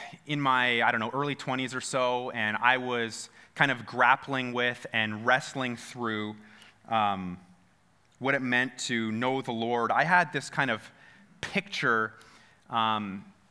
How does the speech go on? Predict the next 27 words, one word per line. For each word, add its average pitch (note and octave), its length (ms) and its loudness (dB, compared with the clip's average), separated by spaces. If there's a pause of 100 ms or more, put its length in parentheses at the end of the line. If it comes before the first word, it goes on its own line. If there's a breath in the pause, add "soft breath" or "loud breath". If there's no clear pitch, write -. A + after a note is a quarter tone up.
(220)
of A#2+ 200 -2
God C3 300 6
in A#2+ 160 -4
my A2 180 4
mind G#2 460 0
that A2 160 0
was, G#2+ 540 -4 (500 soft breath)
uh, A#2 160 -6 (540)
pretty D#3+ 320 -2
unbiblical. A#2+ 600 -2 (680 soft breath)
And B2+ 100 0
I D3 60 6
used G#3 160 -2
to D3+ 80 -2
feel F3+ 480 -2
that, B2 300 2 (340 loud breath)
I - 40 -6
used E3+ 100 -4
to - 60 -2
feel G3 360 -2
that B2+ 180 -2
God C3+ 240 4
was B2+ 140 -4
always A#2+ 200 0
disappointed A#2 600 -8
in F#2+ 100 -4
me. F2 140 -8